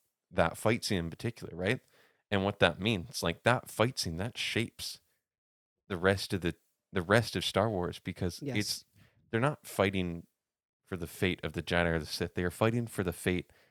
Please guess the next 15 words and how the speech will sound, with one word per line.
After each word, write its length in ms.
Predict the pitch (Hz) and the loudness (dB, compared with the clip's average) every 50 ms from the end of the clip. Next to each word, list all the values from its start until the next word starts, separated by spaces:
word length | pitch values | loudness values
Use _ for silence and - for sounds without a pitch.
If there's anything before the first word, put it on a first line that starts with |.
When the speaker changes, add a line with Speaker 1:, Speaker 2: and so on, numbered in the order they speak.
| _ _ _ _ _ _ - | _ _ _ _ _ _ -2
Speaker 1:
of, 340 | 87 82 80 80 - - - _ _ _ _ _ _ _ _ _ - | -2 -2 -2 -2 -8 -16 -20 _ _ _ _ _ _ _ _ _ -4
you 120 | 95 90 | 0 2
know, 200 | 85 82 82 85 _ _ _ _ - | 2 2 2 0 _ _ _ _ 0
Anakin 340 | 90 92 90 85 - 90 82 | 0 2 2 2 -2 -4 -6
Skywalker. 680 | - - - 85 82 85 80 82 - 85 - - - 85 - _ _ _ _ _ _ _ - | -6 -4 -2 -2 -2 -2 -2 -4 -6 -8 -8 -10 -14 -14 -14 _ _ _ _ _ _ _ -6
Speaker 2:
Right. 320 | 139 139 131 123 113 - _ _ - | -4 -2 -2 -4 -6 -10 _ _ 0
Speaker 1:
If 160 | - 110 98 - | 0 0 0 4
Qui-Gon 400 | - 120 117 135 143 143 135 123 | 4 4 4 6 4 0 0 0
were 80 | 120 | -2
to 120 | 113 107 92 | -4 -4 -2
live 440 | 85 85 87 98 123 123 - - _ _ _ _ _ _ _ _ _ _ _ _ _ _ _ _ - | 2 4 4 4 4 2 -2 -10 _ _ _ _ _ _ _ _ _ _ _ _ _ _ _ _ -4
in 140 | 117 120 120 | -2 0 2
that 220 | 123 127 131 - | 0 0 0 -2
fight, 300 | - - 123 131 156 - - | 0 2 2 2 2 -2 -2
like, 260 | 95 90 87 - - | 0 0 0 -2 -6